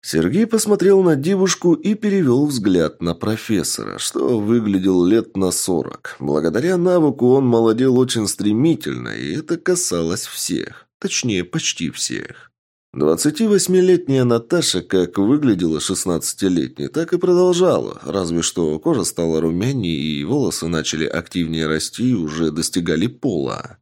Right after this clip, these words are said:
Остальные девчата немного посвежели, но значительнее всех изменились Жизель и Алис. Первой тридцать один год.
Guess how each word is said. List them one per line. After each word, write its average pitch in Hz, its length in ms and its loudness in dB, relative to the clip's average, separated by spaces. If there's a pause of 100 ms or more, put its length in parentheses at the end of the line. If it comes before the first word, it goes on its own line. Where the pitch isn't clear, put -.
(340)
Остальные 156 600 0
девчата 175 480 2
немного 104 500 2
посвежели, 104 920 -2
но 104 260 0
значительнее 135 800 0
всех 160 320 0
изменились 117 600 2
Жизель 92 520 0
и - 200 -4
Алис. 64 680 -4 (440)
Первой 151 400 4
тридцать 131 480 0
один 104 400 2
год. 65 320 -4